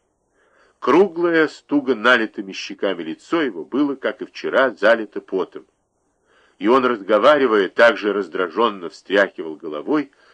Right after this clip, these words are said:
разбрызгивая соленые капли. «Как у вас?» Он с надеждой поглядел бледными глазами на выкате сперва на меня,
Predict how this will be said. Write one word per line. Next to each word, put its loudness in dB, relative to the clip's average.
разбрызгивая -2
соленые -8
капли. -8
«Как -2
у -4
вас?» -4
Он -4
с -20
надеждой 0
поглядел -4
бледными -4
глазами -6
на -6
выкате -10
сперва -6
на -16
меня, -4